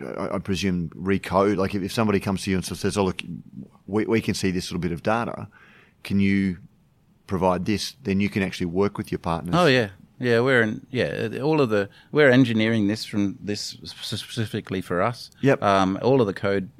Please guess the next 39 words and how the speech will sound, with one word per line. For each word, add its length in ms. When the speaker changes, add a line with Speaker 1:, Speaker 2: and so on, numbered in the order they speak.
Speaker 2:
that's 300
behind 520
it 280
is, 420
is 200
written 280
by 220
us. 320
It's 180
all 280
sort 200
of 240
Kegstar 640
I 140
P. 280
Speaker 1:
Wow. 320
Okay. 120
Speaker 2:
Yeah. 140
Speaker 1:
So 460
are 140
we 140
gonna 200
see 220
it 80
roll 240
out, 240
um, 580
beyond, 320
like, 120
i-, 160
is 360
it 100
technology 500
for 120
sale, 300
or 120
is 80
this 240
just 360